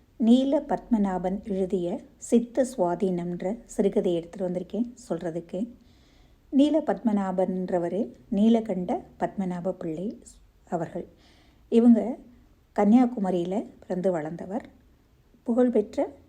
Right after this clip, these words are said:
மலையாள எழுத்தாளரும் கூட. நம்ம இங்க தி. ஜானகிராமனையோ ஜெயகாந்தனையோ சொல்ற அளவுக்கு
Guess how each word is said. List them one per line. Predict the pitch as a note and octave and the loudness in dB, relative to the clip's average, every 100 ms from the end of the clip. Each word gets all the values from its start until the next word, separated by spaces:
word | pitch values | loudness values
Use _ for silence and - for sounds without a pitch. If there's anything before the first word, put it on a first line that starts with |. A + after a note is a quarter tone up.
| _ | _
மலையாள | G3+ F3 F#3+ F#3+ F#3+ | -4 -2 -2 -2 -2
எழுத்தாளரும் | F#3 F3+ F3+ F#3 E3+ F3+ F#3+ | 0 -2 -4 -6 -4 -6 -6
கூட. | - F3 - - _ _ _ _ | -6 -8 -10 -14 _ _ _ _
நம்ம | A3+ G3 G3+ | -2 0 0
இங்க | F#3+ F3+ | -2 -4
தி. | - G3+ G3 | 0 0 -2
ஜானகிராமனையோ | E3+ F3+ F#3 F3 F3 F3 F3 F3 F#3 | -6 -6 -4 -4 -4 -8 -8 -6 -2
ஜெயகாந்தனையோ | F3+ F3+ F3 F#3+ F3+ F3+ | -2 -4 -10 -10 -10 -8
சொல்ற | F3 F3 | -6 -6
அளவுக்கு | F3 F#3 F3+ F#3 F#4+ | -6 -6 -8 -8 -10